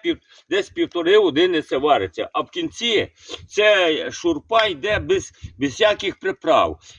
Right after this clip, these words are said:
Тут є перець, помідори, цибуля, морква і картошка. Кидаємо сіво, е, перець,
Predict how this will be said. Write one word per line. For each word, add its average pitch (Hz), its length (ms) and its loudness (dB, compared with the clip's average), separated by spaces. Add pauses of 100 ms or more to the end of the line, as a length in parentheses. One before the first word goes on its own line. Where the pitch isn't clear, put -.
Тут 185 200 -4
є 190 100 4
перець, 196 560 0
помідори, 170 840 0
цибуля, 170 760 0 (240)
морква 185 760 2 (120)
і 180 240 -2 (120)
картошка. 147 720 -4 (380)
Кидаємо 170 560 2
сіво, 143 600 2 (320)
е, 131 160 0
перець, 196 840 2